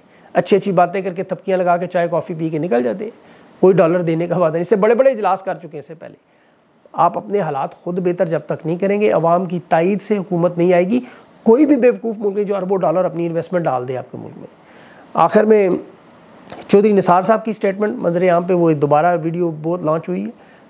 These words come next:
मरियम नवाज और नवाज शरीफ के किरदार पे खुल के बात, उसकी वजह यही है कि चौधरी निसार मंजर आम पे ज़रूर आएंगे। इलेक्शन से पहले मेरी रिपोर्ट्स तो यही हैं और मेरी ख्वाहिश भी यही है कि चौधरी निसार का इंटरव्यू करूँ, उस पर काफ़ी काम भी हम लोग कर रहे हैं, पर देखें,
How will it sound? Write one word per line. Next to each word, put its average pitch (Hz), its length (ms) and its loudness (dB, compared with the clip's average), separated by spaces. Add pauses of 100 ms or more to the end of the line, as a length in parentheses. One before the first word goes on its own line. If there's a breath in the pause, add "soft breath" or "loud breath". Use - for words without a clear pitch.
(160)
मरियम 175 240 4
नवाज 170 340 2
और 160 240 -4
नवाज 147 200 -4
शरीफ 185 160 -10
के 175 60 -6
किरदार 139 340 -6
पे 165 100 -4
खुल 208 240 -2
के 190 100 -2
बात, 135 240 -2
उसकी - 180 -4
वजह 226 220 4
यही 202 280 0
है 127 160 -8 (580 soft breath)
कि 202 100 0
चौधरी 233 280 2
निसार 214 580 2
मंजर 180 360 -2
आम 170 180 -2
पे 185 140 -6
ज़रूर 151 380 -8
आएंगे। 147 140 -6
इलेक्शन 143 280 -6
से 185 100 -8
पहले 185 220 0
मेरी 170 220 0 (240)
रिपोर्ट्स 185 460 0
तो 180 100 -2
यही 196 220 4
हैं 196 140 0 (640 soft breath)
और 170 80 4
मेरी 180 200 4
ख्वाहिश 185 420 2
भी 240 160 0
यही 190 160 2
है 143 240 -8
कि 185 60 -12
चौधरी 175 200 -4
निसार 160 300 -2
का 170 100 -2
इंटरव्यू 160 340 -4
करूँ, 175 180 -4
उस 170 60 -8
पर 175 160 -6
काफ़ी 156 260 -2
काम 160 240 0
भी 220 80 0
हम 202 100 2
लोग 175 120 0
कर 180 100 2
रहे 190 60 0
हैं, 185 60 0
पर 180 100 4
देखें, 180 240 0